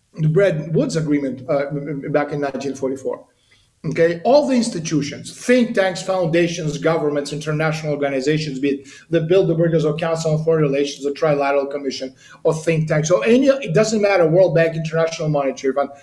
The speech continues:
they all use a language which today is on its deathbed. Language, I'm not talking about English or Spanish or French or German. I'm talking about the language of the economy. None of them can explain what's happening today.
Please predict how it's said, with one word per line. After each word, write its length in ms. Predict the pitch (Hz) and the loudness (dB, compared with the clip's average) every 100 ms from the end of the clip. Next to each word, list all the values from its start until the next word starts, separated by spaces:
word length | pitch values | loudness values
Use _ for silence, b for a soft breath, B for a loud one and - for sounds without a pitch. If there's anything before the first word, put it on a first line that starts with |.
| B - | B 2
they 160 | 180 | 4
all 220 | 240 302 | 6 6
use 200 | 226 277 | 4 4
a 60 | 240 | 6
language 760 | 220 226 262 190 160 - - _ _ _ _ | 6 6 4 2 -2 -4 -16 _ _ _ _
which 300 | 165 175 - | 2 2 2
today 300 | 196 175 190 | 0 2 4
is 200 | 190 - | 4 2
on 120 | 170 156 | 0 0
its 160 | - | 0
deathbed. 480 | 143 131 120 135 147 | 0 0 0 -2 2
Language, 360 | 175 262 285 196 | 2 4 0 0
I'm 120 | 208 | -2
not 100 | 214 | 0
talking 220 | 190 170 | -2 0
about 180 | 160 147 | 0 0
English 320 | 202 170 156 | 0 -2 -2
or 60 | 143 | -4
Spanish 360 | 175 175 156 | 0 0 -2
or 80 | 139 | -2
French 240 | 185 170 - B B | -2 -2 -6 B B
or 60 | 143 | -4
German. 380 | 151 185 143 - b b | 0 2 0 -6 b b
I'm 140 | 156 156 | -4 0
talking 240 | 214 214 | 0 2
about 140 | 214 170 | 2 4
the 60 | |
language 540 | 202 202 240 240 240 208 | 6 6 4 4 2 2
of 180 | 185 | 2
the 100 | 170 | 2
economy. 500 | 175 170 185 170 156 | 2 0 0 2 4
None 420 | 156 185 233 320 320 | 6 6 4 4 2
of 260 | 262 156 | 2 2
them 360 | 202 202 139 117 - _ _ _ _ _ _ - | 2 2 -2 -10 -18 _ _ _ _ _ _ -2
can 160 | 196 180 | 0 0
explain 800 | - - - 190 214 233 220 180 | -2 -8 0 4 4 2 0 2
what's 260 | 180 - | 2 2
happening 420 | 170 156 160 151 | -4 -2 -2 -2
today. 380 | 151 131 - - | -2 -6 -6 -12